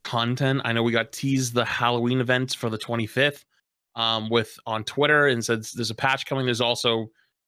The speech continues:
uh, Torb and Bastion stuff coming back as well. But, like, they are, they're moving and they have a plan and it's consistent and more stuff's coming out. That's what we like to see. So, uh, the hope is, is going to continue for a long time.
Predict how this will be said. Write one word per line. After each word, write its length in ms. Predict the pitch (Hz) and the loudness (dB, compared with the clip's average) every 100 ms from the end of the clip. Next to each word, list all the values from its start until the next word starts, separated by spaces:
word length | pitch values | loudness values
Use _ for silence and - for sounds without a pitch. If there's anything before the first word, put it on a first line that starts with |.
| _ - | _ -14
uh, 100 | 107 | -10
Torb 220 | - 117 | -2 0
and 100 | 110 | 0
Bastion 320 | 101 101 104 | -2 -4 -8
stuff 220 | 98 98 | -8 -8
coming 180 | - 98 | -8 -6
back 220 | 92 90 | -4 -4
as 120 | 98 98 | -6 -4
well. 220 | 95 92 | -2 -2
But, 240 | 104 113 | -2 -2
like, 260 | 123 117 - _ _ _ _ _ _ _ | 0 -2 -6 _ _ _ _ _ _ _
they 220 | 143 165 | -2 2
are, 320 | 170 151 131 - _ _ | 4 4 0 -6 _ _
they're 180 | 156 143 | -4 0
moving 460 | 147 165 202 220 | 4 4 4 2
and 180 | 202 143 | 0 0
they 60 | 131 | 0
have 160 | 147 | 0
a 80 | 127 | -4
plan 600 | - - 139 143 165 175 | -6 -4 0 0 0 -2
and 180 | - 131 | -2 0
it's 300 | 127 - - _ | 0 -2 -12 _
consistent 800 | - 139 - - 165 160 - 180 | -8 -4 -2 -2 -2 -2 -2 -2
and 140 | 139 127 | -2 0
more 160 | 131 | 0
stuff's 320 | 127 - 120 - | 0 -2 -4 -4
coming 320 | 123 110 113 143 | -6 -4 -4 -2
out. 300 | 170 175 - _ _ _ | 0 -2 -8 _ _ _
That's 200 | 131 127 | -10 -6
what 60 | 127 | 0
we 60 | |
like 200 | 127 120 | 2 2
to 100 | 127 | 0
see. 520 | 117 - 208 214 220 220 _ _ | -2 0 2 4 2 -2 _ _
So, 180 | - 156 | -4 0
uh, 160 | 147 123 | 2 2
the 160 | 143 | 0
hope 460 | 139 - 233 285 285 | -2 2 4 4 4
is, 720 | 311 359 277 170 143 - - - _ _ _ | 2 4 4 2 0 -4 -6 -10 _ _ _
is 120 | 123 123 | -20 -8
going 180 | 135 | -6
to 40 | 131 | -6
continue 260 | 131 139 | -6 -6
for 100 | 135 | -2
a 60 | 135 | -2
long 300 | 139 156 170 | -2 -2 -2
time. 260 | 143 110 | -4 -6